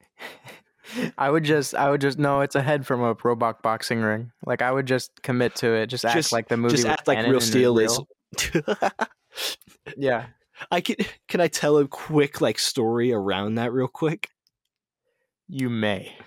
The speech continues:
Speaker 2: Um, in class today, we were watching a documentary about this, like, famous New Zealand, um, filmmaker from the nineteen, like, early nineteen hundreds,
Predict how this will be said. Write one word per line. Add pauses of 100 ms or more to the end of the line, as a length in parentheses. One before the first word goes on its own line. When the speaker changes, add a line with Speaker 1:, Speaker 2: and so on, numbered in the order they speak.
(760)
Speaker 2:
Um,
in
class
today,
we
were
watching
a
documentary
about
this,
like, (220)
famous (100)
New
Zealand, (120)
um, (840)
filmmaker
from
the
nineteen,
like,
early
nineteen
hundreds,